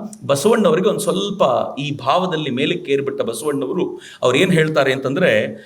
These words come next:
"ನೀವು ನನ್ನ ದೇಹವನ್ನು ಕೇಳಿದ್ರೂ ಕೊಟ್ಬಿಡ್ತೀನಿ, ನನ್ನ ಮನಸ್ಸನ್ನು ಕೇಳಿದ್ರೂ ಕೊಡ್ತೀನಿ, ನನ್ನ ಹಣವನ್ನು ಕೇಳಿದ್ರೂ ಕೊಡ್ತೀನಿ, ಕೊಡ್ತೀನಿ ಅಂತ ನನ್ನ ಮಾತಿಗೆ ತಪ್ಪಿದ್ರೆ ಕೂಡಲ ಸಂಗಮನ ಆಣೆ" ಅಂತ ಹೇಳ್ಬಿಡ್ತಾರೆ.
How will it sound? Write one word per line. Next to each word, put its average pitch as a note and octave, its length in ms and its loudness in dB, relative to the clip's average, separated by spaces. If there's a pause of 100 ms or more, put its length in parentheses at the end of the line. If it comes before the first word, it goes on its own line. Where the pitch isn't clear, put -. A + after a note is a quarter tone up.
(240)
"ನೀವು F3+ 600 0
ನನ್ನ D#3 180 2 (240)
ದೇಹವನ್ನು G#3+ 560 4
ಕೇಳಿದ್ರೂ F#3+ 320 2
ಕೊಟ್ಬಿಡ್ತೀನಿ, A#2+ 720 -8 (500)
ನನ್ನ E3+ 180 4
ಮನಸ್ಸನ್ನು G#3+ 580 2
ಕೇಳಿದ್ರೂ A3 400 2
ಕೊಡ್ತೀನಿ, - 720 -4
ನನ್ನ F#3 180 4
ಹಣವನ್ನು C4+ 520 2
ಕೇಳಿದ್ರೂ A#3 380 0
ಕೊಡ್ತೀನಿ, C#3+ 760 0
ಕೊಡ್ತೀನಿ C4 580 4
ಅಂತ A#3+ 180 0
ನನ್ನ A3 200 2
ಮಾತಿಗೆ A3+ 580 -2
ತಪ್ಪಿದ್ರೆ - 800 0
ಕೂಡಲ D#4+ 340 2
ಸಂಗಮನ A#3 500 2
ಆಣೆ" G3+ 300 2
ಅಂತ F3 240 0
ಹೇಳ್ಬಿಡ್ತಾರೆ. C3 640 -2